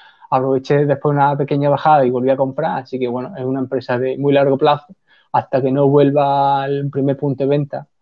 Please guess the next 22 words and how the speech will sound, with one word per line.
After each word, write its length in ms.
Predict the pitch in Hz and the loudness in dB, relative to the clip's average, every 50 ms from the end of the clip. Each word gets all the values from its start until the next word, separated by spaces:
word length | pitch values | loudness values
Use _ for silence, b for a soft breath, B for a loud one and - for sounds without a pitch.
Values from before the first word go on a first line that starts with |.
| _ _ _ _ | _ _ _ _
si 160 | - - 127 | -10 -8 -6
no 80 | 131 | -4
me 100 | 131 131 | -2 -2
equivoco, 840 | 131 135 135 131 131 135 135 135 147 139 139 135 131 131 131 135 - _ _ _ _ _ _ _ _ _ _ _ - | -2 0 0 2 2 2 0 0 0 0 0 0 -2 -2 -4 -4 -8 _ _ _ _ _ _ _ _ _ _ _ -10
están 680 | - 131 123 120 _ - 143 139 143 139 139 139 131 | -6 -6 -6 -6 _ -4 -2 0 0 0 0 -2 -4
superiores 480 | 135 - 139 135 131 139 139 135 139 135 | -4 -4 -6 -4 0 2 4 4 6 6
a 20 | |
los 200 | 135 135 131 131 | 4 4 2 2
dos 120 | 143 135 | 0 -2
mil, 840 | 131 135 139 139 139 139 139 135 135 135 135 131 135 135 131 131 131 - | -2 0 0 0 0 0 0 0 0 0 0 0 0 0 -2 -4 -6 -6
a 100 | 147 131 | -4 -4
dos 180 | 131 139 139 | -2 -2 -2
mil 220 | 139 143 143 143 135 | -2 -2 0 0 2
rupias, 380 | 131 165 160 156 170 180 - | 2 2 2 2 0 -2 -2
y 40 | 143 | -2
luego 220 | 131 127 127 135 | -2 0 0 -2
tengo 220 | 131 139 135 135 131 | -2 -4 -2 0 0
otro 240 | 135 131 139 147 143 | 0 2 2 2 2
en 200 | 135 127 123 123 | 2 0 -2 -4
cinco 220 | - 120 113 135 | -6 -6 -4 -4
mil 160 | 123 120 110 | -4 -4 -4
rupias, 300 | - 151 139 - - - | -4 -6 -8 -8 -10 -16